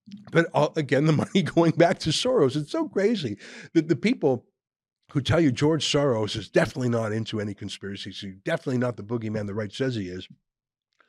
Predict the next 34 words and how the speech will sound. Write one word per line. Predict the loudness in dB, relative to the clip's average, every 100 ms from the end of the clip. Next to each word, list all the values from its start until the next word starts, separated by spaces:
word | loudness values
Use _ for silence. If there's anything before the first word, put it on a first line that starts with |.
| _ _
all | 8 8
of | 8
their | 6
sources | 4 2 2 0 -2 -2 -12 _ -2
are | 0
Soros-funded, | 4 4 4 2 0 -2 0 0 -2 -6 _
and | -2 0 4
none | 4 4
of |
them | 4 0 -2
are | -2
disclosed. | 0 -2 -2 -2 0 -2 -6 -20 _ _ _ _ _ _ _ -20 -18 -14 -4
I'll | 2
just | 2 4
read | 4 6
a |
little | 6 6
bit | 4 2
more | 0 -4 -4
'cause | -4
it's | -4 2
getting | 2 2
boring. | 2 0 0
This | 0
whole | 0 0
article | -2 -4 -4
is | -4
quite | -2 -6 -4
boring. | -8 -8 -10 _ -20 -6
"On | 2
November | 4 6 6 4
fifteenth, | 4 2 2 0 0
Musk | 0 2 2 -2 -10 -20 _
endorsed | 2 2 4 6 6 6 4 -2